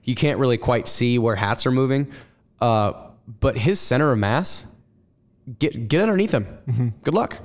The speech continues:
Speaker 2: Yeah.
Speaker 1: Like, the guy that kinda comes to mind when I say, like, center of mass, the hardest dude to block, hardest linebacker to block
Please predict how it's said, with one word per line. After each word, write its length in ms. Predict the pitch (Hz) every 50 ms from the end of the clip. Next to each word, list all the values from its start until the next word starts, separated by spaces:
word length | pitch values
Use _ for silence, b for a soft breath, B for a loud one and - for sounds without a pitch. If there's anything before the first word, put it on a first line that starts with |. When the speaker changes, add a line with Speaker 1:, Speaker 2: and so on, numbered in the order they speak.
| - - -
Speaker 2:
Yeah. 240 | 147 143 110 90 113 -
Speaker 1:
Like, 120 | - 143 131
the 80 | 143
guy 140 | 123 165 185 180
that 80 | 156
kinda 200 | - 165 147 139
comes 200 | - 143 131 123
to 60 | 123
mind 200 | 120 123 123 120
when 100 | 117 113
I 40 | 110
say, 120 | - 123 117
like, 120 | 95 92
center 180 | - 123 113 104
of 40 |
mass, 280 | 107 123 120 110 - - B B B B B B B _ _ _ _ _ _ _ _ _ _ _ _ _ -
the 80 | 151
hardest 340 | 127 - 160 185 214 214 -
dude 160 | 175 165 160
to 60 | 135 120
block, 320 | 107 123 120 117 107 -
hardest 280 | - 135 156 160 131 123
linebacker 460 | 120 123 131 123 123 120 117 - 110
to 60 | 101
block 420 | 90 95 95 98 101 - - -